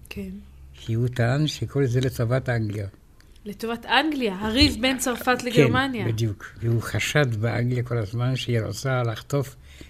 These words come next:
Speaker 2: את המושבות של צרפת.
Speaker 1: לח-, ולכן היא מחרחרת מלחמה בין
Speaker 2: הרי
Speaker 1: שתי המדינות.
Speaker 2: יש ביטוי בצרפתית,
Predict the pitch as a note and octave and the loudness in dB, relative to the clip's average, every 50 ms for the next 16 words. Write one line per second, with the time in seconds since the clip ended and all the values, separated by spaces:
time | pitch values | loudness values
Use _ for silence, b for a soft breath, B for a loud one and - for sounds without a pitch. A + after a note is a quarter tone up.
0 | B B B C3+ A#2+ A2+ A#2+ A#2+ - - B2 A#2 G#2+ B2+ D3+ - - - - - | B B B 2 2 4 2 2 0 0 0 0 2 2 2 0 0 -4 -14 -16
1 | B B B B B - A#2 A#2 - G#2+ G#2+ G#2+ G2 - - A#2+ G#2+ - - - | B B B B B -6 -6 -4 -2 -2 -2 -2 -2 -2 -2 -2 -2 -2 -6 -8
2 | - - - - - G#3+ G#3 G#3 G#3 - - A#3 A#3 A3+ A3+ A3 - A3+ G#3+ A3+ | -10 -10 -8 -10 -8 -4 -4 -4 -2 -2 -2 -2 -2 -2 -4 -4 -6 -8 -6 -2
3 | A#3 A#3 A3+ A3+ A#3 A3+ G#3 G#3 - A3 G#3+ G#3+ G#3+ G3+ G3 G3+ G3+ A2 A2+ A#2+ | 0 0 0 0 -2 -4 -6 -6 -6 -4 -2 -2 -2 -2 0 0 2 4 4 4
4 | A#2+ A#2 A#2 A2+ A2 G#2 G#2 A#2 B2 A2 A2+ A2 G2+ F#2 - - B2+ C3+ C3 B2 | 4 4 4 2 2 2 2 2 2 2 0 -2 -4 -6 -4 -2 0 0 0 0
5 | A#2+ A2 G#2 - A2 G#2 G2+ A2+ G#2+ - - C#3 C3+ C3+ | 0 -2 -2 -4 -4 -4 -4 -4 -4 -4 -4 -4 -4 -4